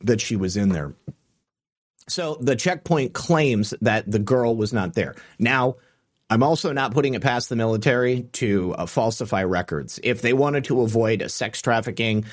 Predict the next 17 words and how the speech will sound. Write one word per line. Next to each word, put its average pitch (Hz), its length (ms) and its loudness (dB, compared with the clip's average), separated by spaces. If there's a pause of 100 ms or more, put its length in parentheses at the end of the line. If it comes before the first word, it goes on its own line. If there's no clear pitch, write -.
(120)
scandal, 165 720 -2 (300)
uh, 113 340 0
then 123 280 2
they 127 120 2
would 127 180 0
say 135 300 -2
that 113 240 0
the 113 80 -2
girl 110 320 2
snuck 117 340 -4
on 110 220 2
and 98 140 4
nobody 98 280 2
else 82 220 -4
knew 82 160 -4
about 65 300 -8
it. - 140 -12